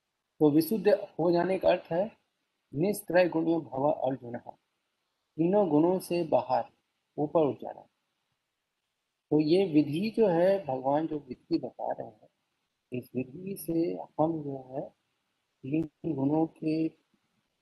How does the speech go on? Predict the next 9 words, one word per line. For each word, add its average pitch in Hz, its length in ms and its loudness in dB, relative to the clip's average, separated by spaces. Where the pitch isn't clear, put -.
प्रभाव 143 520 4
से 127 300 -10
बाहर - 460 -10
निकल - 200 -20
सकते - 400 -20
हैं। - 80 -20
तीन 170 260 2
गुणों 160 180 4
के 170 180 -2